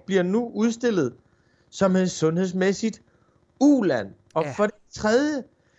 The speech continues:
Speaker 1: så er den økonomiske konsekvens i U S A jo fuldstændig gruopvækkende. Allerede nu ti millioner mere arbejdsløse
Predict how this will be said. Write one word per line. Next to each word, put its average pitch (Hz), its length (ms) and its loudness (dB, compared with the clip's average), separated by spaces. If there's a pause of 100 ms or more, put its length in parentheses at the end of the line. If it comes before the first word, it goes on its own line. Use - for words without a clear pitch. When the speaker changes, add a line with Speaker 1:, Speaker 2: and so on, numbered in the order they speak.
(260)
Speaker 1:
så - 200 -2
er 208 200 0
den 226 200 -2
økonomiske 214 800 -4
konsekvens 143 640 -4
i 170 40 0
U 160 100 0
S 151 100 -4
A 202 60 2
jo 202 120 2
fuldstændig 226 960 0
gruopvækkende. 147 760 -4
Allerede 220 380 0
nu 233 240 -2 (680)
ti 269 300 2
millioner 220 500 2
mere 190 200 0
arbejdsløse 185 800 -2